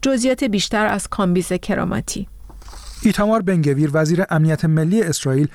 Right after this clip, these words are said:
Speaker 2: روز یکشنبه در اقدامی جنجالی و غیرمعمول در محوطه مسجد الاقصی نماز یهودی به جا آورد.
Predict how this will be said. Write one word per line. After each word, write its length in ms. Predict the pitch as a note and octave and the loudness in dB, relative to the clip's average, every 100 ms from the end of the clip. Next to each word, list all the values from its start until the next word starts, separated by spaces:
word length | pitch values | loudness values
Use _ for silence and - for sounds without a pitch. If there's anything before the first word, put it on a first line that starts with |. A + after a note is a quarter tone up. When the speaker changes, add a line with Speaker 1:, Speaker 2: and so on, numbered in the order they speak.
| - - | -8 0
Speaker 2:
روز 140 | A#3+ | 4
یکشنبه 460 | A#3 D#3 D3+ C#3 D3+ | 4 2 0 2 2
در 260 | D3 - | 2 0
اقدامی 300 | C3+ D3 D#3 | 0 2 2
جنجالی 500 | C3 D#3 D3 C#3 E3+ | 2 2 4 4 2
و 80 | A#3 | 2
غیرمعمول 580 | E3+ D3 C#3+ C#3 D3+ D#3+ - - | 2 2 2 2 2 0 -4 -2
در 160 | F#3+ F#3 | 2 4
محوطه 600 | G3 E3+ F#3+ F3 G3 A3+ | 4 4 4 2 2 4
مسجد 380 | F3+ D3 C#3+ C3 | 4 2 0 2
الاقصی 440 | C3 A#2+ - C#3+ - - D#3 | 2 0 2 0 0 -2 2
نماز 400 | D3+ D3 D3 D3+ | 4 4 4 2
یهودی 520 | D3+ E3 D3 E3 F3 | 4 4 4 4 4
به 100 | B2+ | 2
جا 160 | A2+ | 0
آورد. 380 | G#2 - - - | -4 -6 -8 -10